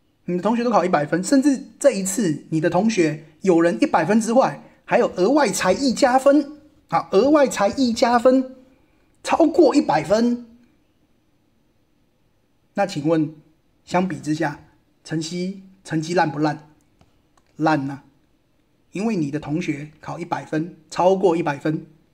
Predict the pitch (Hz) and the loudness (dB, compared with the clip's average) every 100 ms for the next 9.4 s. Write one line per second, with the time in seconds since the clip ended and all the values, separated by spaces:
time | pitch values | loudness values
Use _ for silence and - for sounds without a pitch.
0 | _ - 143 139 160 160 - 139 147 123 | _ -10 -8 -2 -2 -2 -8 -8 -8 -14
1 | 127 143 - _ _ _ _ _ 143 165 | -16 -18 -20 _ _ _ _ _ -10 -10
2 | - _ _ _ - 220 220 190 196 202 | -14 _ _ _ -2 2 2 2 0 0
3 | 180 202 202 202 170 180 190 190 190 190 | 2 2 2 -2 0 4 4 4 2 0
4 | 196 190 151 170 175 175 170 180 156 143 | -4 -4 -2 0 0 -2 -2 -2 -2 -2
5 | 165 175 175 180 160 147 175 185 165 160 | -2 -2 -6 -6 -6 -2 -2 -2 -6 -2
6 | 170 175 185 - - 180 180 220 214 - | -2 -2 -6 -16 -4 -2 -2 -4 -4 -2
7 | 160 190 185 180 156 185 156 151 143 151 | -2 -2 0 2 4 2 2 -2 -4 -4
8 | 156 - - _ _ _ _ _ _ _ | -4 -6 -18 _ _ _ _ _ _ _
9 | 156 175 190 190 | -6 -2 -4 -6